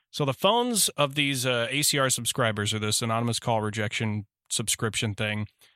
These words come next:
uh, automatically will reject a call. So you can't, like, star six seven,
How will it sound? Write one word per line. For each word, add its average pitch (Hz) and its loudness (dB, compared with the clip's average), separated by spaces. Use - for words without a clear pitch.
uh, 104 2
automatically 156 4
will 120 2
reject 110 0
a 110 -8
call. 101 0
So 113 0
you 107 -2
can't, 113 -2
like, 104 -4
star 117 0
six - 0
seven, 127 0